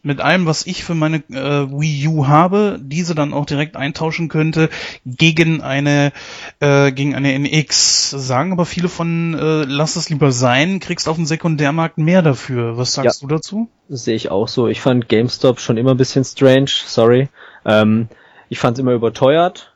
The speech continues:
Speaker 2: Ich fand ihre Angebote seltsam. Also zumindest damals, was heißt damals,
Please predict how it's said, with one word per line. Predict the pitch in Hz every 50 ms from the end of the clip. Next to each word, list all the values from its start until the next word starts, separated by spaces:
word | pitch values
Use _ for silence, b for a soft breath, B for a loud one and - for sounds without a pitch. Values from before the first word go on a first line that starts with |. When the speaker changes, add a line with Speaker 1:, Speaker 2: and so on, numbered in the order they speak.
| _
Speaker 2:
Ich | - - 135 -
fand | - 123 117 -
ihre | - 113 113 110
Angebote | - 113 127 139 139 - 151 156 147 156
seltsam. | 147 135 143 139 147 143 - - 165 156 160 160 160 165 - _ _ _ _ _
Also | 120 110 110 117 113 - _ _ _ _
zumindest | - - 131 131 131 127 120 - _ -
damals, | 113 - 113 127 139 143 143 143 143 143 147 143 - - - - -
was | 104 92
heißt | 101 92 - -
damals, | 95 98 104 110 113 113 113 113 113 -